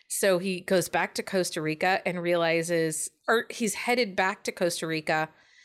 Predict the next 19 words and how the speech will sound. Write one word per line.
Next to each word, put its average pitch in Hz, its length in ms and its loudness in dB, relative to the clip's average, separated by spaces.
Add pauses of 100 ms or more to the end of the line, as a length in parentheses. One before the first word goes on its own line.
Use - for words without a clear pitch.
(340)
But 190 120 -6
before 226 400 2
he 240 120 -2
can 214 220 -2
leave, 190 460 0 (560)
it 202 120 -2
comes 196 320 0
in 185 360 0 (160)
that 175 280 2
Marin 180 420 2
has 170 200 -2
not 170 240 0
been 175 140 0
at 160 140 0
her 170 140 -2
clinic 156 600 -2
in 170 80 0
a 156 60 0
week. 135 360 -8